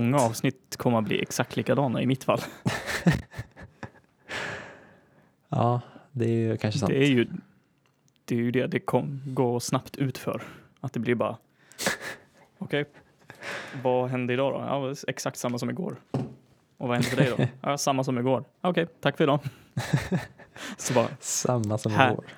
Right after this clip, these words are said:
Speaker 1: ja, men så här, hänvisa till dag-, så här, förra dagens avsnitt bara.
Speaker 2: Men då får man en anledning att leva ett mer spännande liv som har mer variation och
Speaker 1: Ja.
Speaker 2: ger ett större innehållsvärde till en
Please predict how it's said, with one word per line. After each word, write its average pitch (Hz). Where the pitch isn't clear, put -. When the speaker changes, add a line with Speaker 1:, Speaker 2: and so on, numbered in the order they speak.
Speaker 1:
ja, 131
men 131
så 135
här, 117
hänvisa 127
till 117
dag-, 117
så -
här, 117
förra 120
dagens 113
avsnitt 120
bara. -
Speaker 2:
Men 110
då 113
får 139
man 143
en 123
anledning 117
att -
leva 110
ett 101
mer 107
spännande 104
liv 123
som 110
har 101
mer 104
variation 98
och -
Speaker 1:
Ja. 117
Speaker 2:
ger 110
ett 104
större 110
innehållsvärde 110
till -
en 101